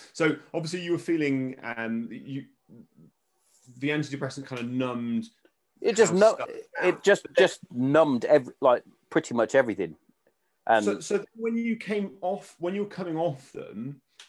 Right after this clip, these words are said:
Speaker 1: um, what, i-, is it that you, you kind of doled things down to kind of get yourself balanced, and then when you came off,
Speaker 2: Yeah,
Speaker 1: you were
Speaker 2: so
Speaker 1: trying to say, "Right, I'm gonna deal with this."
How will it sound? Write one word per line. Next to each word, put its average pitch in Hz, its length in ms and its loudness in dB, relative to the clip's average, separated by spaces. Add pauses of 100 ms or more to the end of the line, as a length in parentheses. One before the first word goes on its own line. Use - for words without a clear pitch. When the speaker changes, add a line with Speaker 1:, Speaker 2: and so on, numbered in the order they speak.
(140)
Speaker 1:
um, 147 400 -8
what, 156 380 -4 (240)
i-, 160 120 -12
is 190 180 -6
it 202 140 -4
that 180 100 -12
you, 175 280 -8 (320)
you 139 180 -8
kind 156 180 -4
of 139 100 -6 (220)
doled 156 360 0
things 151 300 -2
down 135 320 -2
to - 80 -12
kind 139 180 -4
of 117 100 -8
get 139 140 0
yourself 127 380 -6
balanced, 127 380 -4
and 123 140 -10
then 127 220 -4
when 131 160 -4
you 123 120 -10
came 127 380 -8
off, - 680 -10
Speaker 2:
Yeah, 113 300 4
Speaker 1:
you 135 140 2
were 135 40 2
Speaker 2:
so 131 180 6
Speaker 1:
trying 135 200 -4
to - 540 -18
say, 131 160 -8
"Right, 127 180 -2
I'm 123 100 -2
gonna 131 160 -2
deal 139 320 2
with 123 200 -4
this." - 460 -6